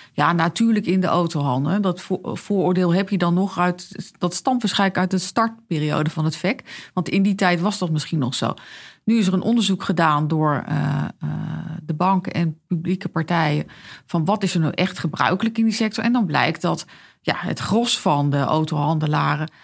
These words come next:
helemaal niet nog, eh, met cash handelt. Die doen het ook gewoon modern met een, eh, met de Giro. Nou, met de Giro of met, in ieder geval met een bankrekening. Eh, en dat hebben we uitgezocht met elkaar. En dat betekent als je nu gaat kijken als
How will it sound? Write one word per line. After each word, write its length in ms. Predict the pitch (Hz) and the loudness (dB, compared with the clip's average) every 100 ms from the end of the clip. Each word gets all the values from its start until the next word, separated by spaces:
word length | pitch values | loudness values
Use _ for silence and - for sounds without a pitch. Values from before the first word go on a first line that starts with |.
| _ - | _ -2
helemaal 500 | 165 165 160 233 311 | 2 4 4 4 4
niet 180 | 277 | 2
nog, 280 | 247 220 185 | 2 0 0
eh, 220 | 196 202 | 0 2
met 240 | 196 202 202 | 2 2 0
cash 260 | 214 185 | 0 0
handelt. 340 | 160 160 220 226 | 0 0 0 0
Die 100 | 233 | 0
doen 160 | 180 | 2
het 120 | 165 131 | 2 2
ook 180 | 247 | 0
gewoon 240 | - 269 262 | 0 2 4
modern 440 | 240 202 226 208 | 2 2 2 2
met 160 | 196 185 | 2 2
een, 220 | 180 175 | 2 2
eh, 480 | 165 160 160 160 165 | 2 2 2 2 2
met 200 | 175 175 | 0 0
de 80 | 190 | 0
Giro. 440 | 202 175 - - | 0 0 0 -2
Nou, 200 | 165 151 | -4 -4
met 140 | 147 143 | -6 -6
de 80 | |
Giro 200 | - 156 | -6 -4
of 60 | 160 | -2
met, 80 | 160 | -2
in 60 | 156 | -2
ieder 140 | 156 | -2
geval 120 | 156 160 | 0 0
met 40 | |
een 100 | 151 | 2
bankrekening. 840 | 165 170 156 151 147 175 220 - - - - - - | 2 2 2 0 2 0 0 -4 -12 -20 -20 -20 -20
Eh, 640 | - 170 175 165 160 156 156 156 - _ - - - | -2 2 4 6 6 4 2 0 -4 _ -20 -10 0
en 140 | 190 | 2
dat 180 | 233 233 | 2 2
hebben 240 | 208 175 | 2 2
we 60 | - | 4
uitgezocht 540 | 269 311 208 185 160 | 2 2 0 0 0
met 140 | 165 156 | 0 0
elkaar. 260 | 156 139 - | 0 0 2
En 100 | 190 | 2
dat 160 | 277 | 2
betekent 420 | 294 214 175 170 | 0 2 2 0
als 160 | 147 156 | 0 2
je 60 | 190 | 4
nu 220 | 262 330 | 4 2
gaat 220 | 214 190 | 0 0
kijken 460 | 180 160 151 - - | 0 2 0 -2 -6
als 360 | 151 147 - | -4 -6 -10